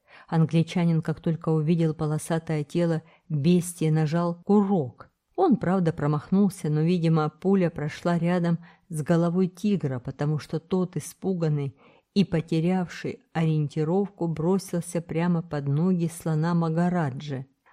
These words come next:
Манипхадра выстрелил, хотя не мог достать тигра, который вертелся между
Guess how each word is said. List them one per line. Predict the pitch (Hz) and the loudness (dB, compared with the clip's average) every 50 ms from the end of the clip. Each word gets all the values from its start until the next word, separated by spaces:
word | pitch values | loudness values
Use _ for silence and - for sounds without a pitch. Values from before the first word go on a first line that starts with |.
| _ | _
Манипхадра | - 156 147 135 139 143 - - - 196 220 233 185 - 143 127 - - - - - | 0 2 2 2 0 -2 -4 -6 -4 -2 0 0 0 -2 -4 -6 -8 -12 -18 -10 -4
выстрелил, | - 160 151 160 202 226 220 220 - - - - 151 139 139 131 127 131 139 139 - _ _ | -2 0 4 6 6 6 6 4 0 -6 -8 -8 -6 -4 -4 -4 -4 -6 -8 -10 -14 _ _
хотя | _ - - 302 302 - 370 381 | _ -6 -4 -4 0 2 4 6
не | 320 208 180 | 6 6 6
мог | 175 175 208 240 226 175 | 6 6 6 6 4 4
достать | 151 143 139 120 - - - 170 175 170 175 - - - - - | 2 2 0 -2 -4 -4 -2 0 0 -2 -4 -6 -12 -20 -20 -8
тигра, | - 175 170 185 165 165 156 143 139 135 113 - | -4 -2 0 0 0 0 -2 -2 -4 -6 -8 -6
который | - 156 143 - 165 170 165 160 151 | -6 -6 -4 0 0 2 2 2 0
вертелся | 139 143 143 135 - - - 170 170 160 165 - - 147 | 0 -2 -4 -4 -4 -2 0 0 0 0 -2 -4 -4 -2
между | 143 143 147 160 160 143 135 147 151 151 143 | 0 0 0 0 0 -2 -2 -4 -4 -4 -4